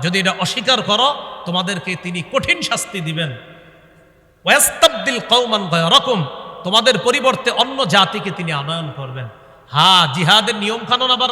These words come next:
আলেমদের থেকে শিখতে হবে। নিজে নিজে কোথাও গিয়ে একটা বাড়ি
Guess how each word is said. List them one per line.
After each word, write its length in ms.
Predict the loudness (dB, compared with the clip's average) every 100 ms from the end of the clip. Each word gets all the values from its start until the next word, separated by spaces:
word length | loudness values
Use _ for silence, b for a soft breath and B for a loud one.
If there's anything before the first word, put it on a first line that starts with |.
| 0
আলেমদের 400 | -2 -2 -4 -6
থেকে 200 | -6 -6
শিখতে 300 | -6 -8 -4
হবে। 280 | -2 0 -2 -6 -18 -8
নিজে 360 | -4 -2 2 0
নিজে 280 | 0 -2
কোথাও 340 | -2 -2 -2 -2
গিয়ে 160 | -2
একটা 260 | -2 -2 -2
বাড়ি 240 | -2 -2